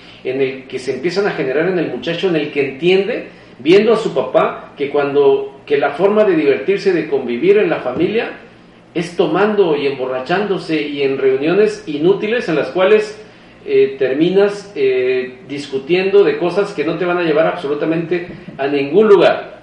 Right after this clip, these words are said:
Solamente a pelearte en Navidad, a pelearte en, en cada ocho días, porque cada quien quiere tener la razón y no se llega a ningún lado.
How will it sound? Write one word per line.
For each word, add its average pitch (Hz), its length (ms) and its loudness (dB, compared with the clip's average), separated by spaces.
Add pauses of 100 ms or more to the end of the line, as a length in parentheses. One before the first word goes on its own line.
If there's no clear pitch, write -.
Solamente 214 800 4
a 127 260 4
pelearte 170 480 2
en 165 80 0
Navidad, 156 720 2
a 131 140 -4
pelearte 156 800 0
en, 123 140 -8
en 123 340 -8
cada 170 240 0
ocho 175 200 -2
días, 180 280 0
porque 127 420 -4 (220)
cada 180 240 2
quien 180 160 -4
quiere 185 220 2
tener 156 280 -2
la 160 120 2
razón 160 420 -2
y 143 40 -4
no 156 100 -2
se 156 120 -10
llega 156 200 -2
a 135 40 -2
ningún 120 320 -6
lado. 113 280 -2